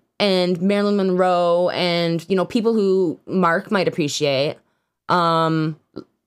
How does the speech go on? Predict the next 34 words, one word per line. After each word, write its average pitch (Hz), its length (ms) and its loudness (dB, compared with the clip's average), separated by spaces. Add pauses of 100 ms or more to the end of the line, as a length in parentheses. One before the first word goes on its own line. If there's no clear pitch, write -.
(520)
I 147 140 0
don't 180 160 0
know, 151 220 -2
like, 151 260 -4 (260)
older 160 240 -2
movie 156 260 -2
stars. 139 600 -2 (420)
And, 170 380 2
uh, 170 240 2
they're 175 100 2
gonna 196 140 0
be 196 60 0
doing 226 180 0
the 240 60 -4
burlesque 269 420 -2
thing, 208 420 -2 (340)
um, 214 440 0
in 226 140 0
character. 226 500 0
And 202 320 0
that, - 320 -4
it's, - 180 -2 (300)
it's - 160 -2
different. 302 400 -4
It's, 202 300 -6 (200)
it's 254 180 -2
nice 277 280 -2
to 311 80 -4
see 254 480 -2 (500)
something 233 640 -2
so 233 200 -2
interesting 190 640 -2 (880)
going 180 240 2
on. 156 340 -4